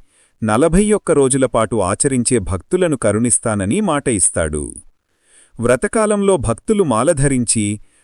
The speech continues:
అడవి మార్గంలో గుడి చేరడానికి నడిచే సమయంలో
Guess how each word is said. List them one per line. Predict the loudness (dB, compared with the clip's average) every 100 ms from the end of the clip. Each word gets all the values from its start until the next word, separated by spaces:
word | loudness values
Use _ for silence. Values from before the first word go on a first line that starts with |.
| _ -4
అడవి | 0 0 0
మార్గంలో | 0 -2 -2 0 0
గుడి | 0 0 2 0
చేరడానికి | 0 0 -2 -2 -2
నడిచే | -2 -2 -2
సమయంలో | -2 -2 -2 -2 0 0 -2